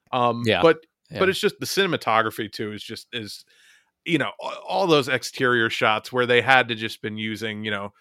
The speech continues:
Speaker 1: some combination of just this natural, uh, incredible, like, lighting from the kind of, uh, out to, you know, the, this, this encampment they built and the fucking flares, all the, the flares, which had this great,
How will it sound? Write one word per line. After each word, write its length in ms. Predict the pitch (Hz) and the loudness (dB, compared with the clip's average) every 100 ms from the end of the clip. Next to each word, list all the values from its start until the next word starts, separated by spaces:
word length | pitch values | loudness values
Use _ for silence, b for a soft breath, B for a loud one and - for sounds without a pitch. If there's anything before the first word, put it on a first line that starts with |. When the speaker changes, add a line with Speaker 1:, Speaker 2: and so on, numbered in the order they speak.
| _ _ _ | _ _ _
Speaker 1:
some 180 | - 190 | -8 -6
combination 720 | - 147 139 131 127 - 127 | 4 4 4 0 0 -2 -4
of 80 | 110 | -4
just 220 | 120 - | -6 -6
this 180 | 107 - | -12 -4
natural, 600 | 123 120 - 135 117 123 123 | -2 -2 -2 -2 0 -2 -4
uh, 100 | 117 | -6
incredible, 640 | 135 110 - 127 117 123 117 | -6 -6 2 2 4 0 0
like, 180 | 107 113 | -2 -2
lighting 600 | 110 117 117 117 120 113 | 2 4 4 0 0 -6
from 240 | - 113 | -6 -4
the 180 | 110 104 | -2 -4
kind 200 | - 110 | -2 -2
of, 180 | 104 - _ _ _ _ _ - | -2 -6 _ _ _ _ _ -8
uh, 120 | 120 110 95 - | -6 -6 -10 -2
out 220 | 120 117 | 0 0
to, 140 | 135 127 | -4 -2
you 120 | 113 | 0
know, 100 | 110 | 0
the, 140 | 110 | -2
this, 300 | 104 113 - | 0 -4 -2
this 360 | 117 110 - - - | -6 -6 -8 -14 -12
encampment 640 | 123 - 127 120 123 104 | -10 -2 0 0 -2 -2
they 100 | 113 | -2
built 460 | 104 110 117 - | 0 0 0 -2
and 160 | 107 104 | -8 -8
the 20 | |
fucking 360 | - 113 120 110 | -4 -4 -4 -10
flares, 640 | - 117 113 110 117 110 | -6 0 2 4 2 0
all 120 | 113 104 | -2 -6
the, 100 | 101 | -8
the 120 | 113 | -12
flares, 520 | - - 113 110 110 104 | -12 -6 -2 -2 -2 -6
which 200 | 107 - | -8 -6
had 160 | 107 | -6
this 100 | 110 | -8
great, 500 | - 113 113 113 120 | -10 -2 0 0 -4